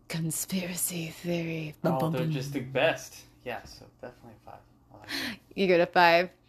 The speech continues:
Speaker 2: I'm gonna five it.
Speaker 1: I am going to give it a, uh, you know, because I've heard about it for years, and I really genuinely like it, and I remember the original theory,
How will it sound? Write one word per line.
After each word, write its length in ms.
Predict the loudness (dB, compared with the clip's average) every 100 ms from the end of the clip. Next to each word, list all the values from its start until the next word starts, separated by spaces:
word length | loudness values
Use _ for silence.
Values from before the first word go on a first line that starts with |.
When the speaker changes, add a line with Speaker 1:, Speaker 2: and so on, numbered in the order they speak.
| -16
Speaker 2:
I'm 60 | -16
gonna 100 | -12
five 200 | -10 -10
it. 140 | -12 -18 4
Speaker 1:
I 480 | 8 10 10 8 6
am 180 | 2 2
going 460 | 4 6 4 2 -2
to 200 | -4 -4 2
give 220 | 4 6
it 460 | 6 6 4 -2 -6 0
a, 680 | 2 2 4 4 4 4 2
uh, 40 | 0
you 100 | 2
know, 360 | 4 4 2 -6 _ _ _ _ _ _ _ _ -18 -18 _
because 360 | 0 0 2 4
I've 300 | 6 4 2 -6 -14
heard 280 | -4 0 0
about 240 | 0 0
it 100 | -2
for 100 | -4
years, 680 | -2 0 0 0 -4 -6 -12 -20 _ _ _ _ -2
and 720 | 2 4 4 2 0 -4 -6 0
I 100 | 2
really 380 | 4 4 2 0
genuinely 800 | -2 -4 -2 -2 -2 -4 -6 -4
like 340 | -2 0 2
it, 220 | 2 2 2
and 80 | -4
I 40 |
remember 600 | -2 -2 0 0 0 -4 -10 _ _ -2
the 80 | 0
original 460 | 0 -2 -4 -6
theory, 500 | -2 0 0 -2 -4